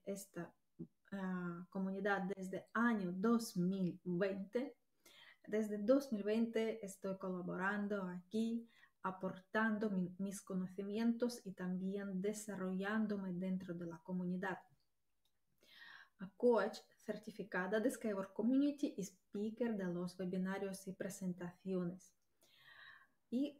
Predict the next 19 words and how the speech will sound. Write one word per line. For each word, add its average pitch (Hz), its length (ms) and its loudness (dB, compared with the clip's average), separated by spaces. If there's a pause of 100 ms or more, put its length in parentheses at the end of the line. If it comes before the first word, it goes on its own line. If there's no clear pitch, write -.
con 208 260 0
mucho 240 300 4
gusto 233 600 4
voy 185 220 0
a 185 80 -2
presentar, 190 640 -2
uh, 190 840 -4
la 190 160 -2
presentación 196 1000 0
sobre 202 340 -4
la 180 180 -2
tecnología 202 920 -2 (240)
Uskai. 180 560 -4 (600)
Aquí, 285 640 2
uh, 185 360 -2 (840)
mm, 180 240 0 (320)
en 190 200 -2
primer 214 280 0
lugar, 233 440 4